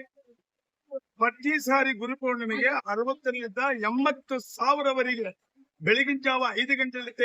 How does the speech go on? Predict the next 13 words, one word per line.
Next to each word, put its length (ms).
ಹಿಡಿದು 240
ರಾತ್ರಿ 340
ಹತ್ತು 260
ಗಂಟೆವರೆಗೆ 540
ಈ 40
ಬಾಬಾ 280
ಅವರಿಗೆ 380
ಇಲ್ಲಿ 240
ದರ್ಶನ 320
ಕಾರ್ಯಕ್ರಮ 520
ಮತ್ತು 260
ಭೋಜನ 400
ಕಾರ್ಯಕ್ರಮ, 480